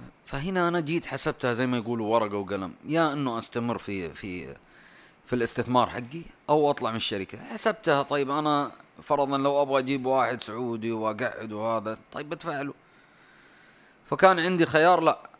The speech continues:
إني أنا لازم أستقيل من الشركة وخلاص،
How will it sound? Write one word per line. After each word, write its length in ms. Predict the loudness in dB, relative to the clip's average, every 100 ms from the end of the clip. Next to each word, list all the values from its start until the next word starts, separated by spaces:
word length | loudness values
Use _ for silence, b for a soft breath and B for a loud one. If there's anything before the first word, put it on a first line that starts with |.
| _ -6
إني 300 | -4 -2 2
أنا 360 | 4 4 2 0 -2
لازم 360 | 4 6 4
أستقيل 400 | -2 -6 -6 -2
من 60 | -2
الشركة 680 | 0 0 0 2 2 2 0
وخلاص، 720 | 0 0 0 2 2 2 -2